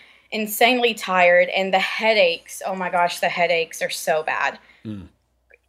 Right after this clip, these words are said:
Speaker 1: Every day, every day. And so my neurologist has now put me on a daily medication for headaches,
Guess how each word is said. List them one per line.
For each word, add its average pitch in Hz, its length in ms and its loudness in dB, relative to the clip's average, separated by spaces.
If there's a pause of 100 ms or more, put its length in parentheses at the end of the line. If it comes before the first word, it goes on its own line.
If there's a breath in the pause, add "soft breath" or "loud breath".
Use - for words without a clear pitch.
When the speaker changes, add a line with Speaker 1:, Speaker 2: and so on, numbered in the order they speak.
(120)
Speaker 1:
Every 240 300 4
day, 175 320 0
every 196 300 -2
day. 156 240 -2
And 190 100 -8
so 202 220 2
my 202 160 4
neurologist 202 680 2
has 190 180 -12
now 180 160 -4
put 175 260 -10
me 180 100 -8
on 170 160 -6
a 175 40 -8
daily 175 360 2
medication 175 680 -6
for 175 140 -10
headaches, 190 640 -4